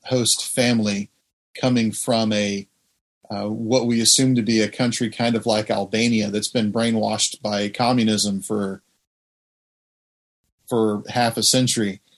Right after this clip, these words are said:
and the redacted nature of all of it and how he was looking at American institutions and things that we take for granted was very,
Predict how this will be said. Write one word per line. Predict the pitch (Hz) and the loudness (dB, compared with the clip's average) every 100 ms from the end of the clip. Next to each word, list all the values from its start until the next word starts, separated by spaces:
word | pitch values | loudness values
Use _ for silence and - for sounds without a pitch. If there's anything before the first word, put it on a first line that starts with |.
| _ _ _ _ _ _ - | _ _ _ _ _ _ -6
and | 110 104 104 113 | -2 0 -2 -2
the | 127 | -2
redacted | 117 117 104 120 127 - 131 107 | 2 0 2 2 2 2 -2 0
nature | 113 123 - 104 | 0 0 -2 -2
of | 101 | 0
all | 104 98 | 0 0
of | 104 | 0
it | 104 101 _ _ _ _ _ _ | 0 -4 _ _ _ _ _ _
and | 110 107 104 104 - - - - | -8 -4 -4 -4 -8 -18 -8 0
how | 117 123 113 | 2 2 0
he | 123 | -2
was | 107 107 98 - | 0 0 0 0
looking | 113 131 131 120 104 107 | 0 -2 0 -2 -2 -2
at | 113 107 101 - - | -4 -4 -6 -10 -6
American | 113 117 120 - 113 104 104 - | -2 0 -2 -2 -2 0 -2 -6
institutions | 123 110 - 165 127 117 104 90 90 - - _ _ _ _ _ _ _ | -4 -4 -4 -4 -2 0 -2 -4 -4 -4 -4 _ _ _ _ _ _ _
and | 113 107 104 101 | -6 -2 -2 0
things | 131 123 113 | 2 2 2
that | 107 | 0
we | 110 | 0
take | - 110 - | 0 -2 -2
for | 101 | -4
granted | 110 117 104 95 | 0 0 0 -4
was | 107 98 | -6 -6
very, | - 117 123 117 104 98 | -2 0 2 2 2 -2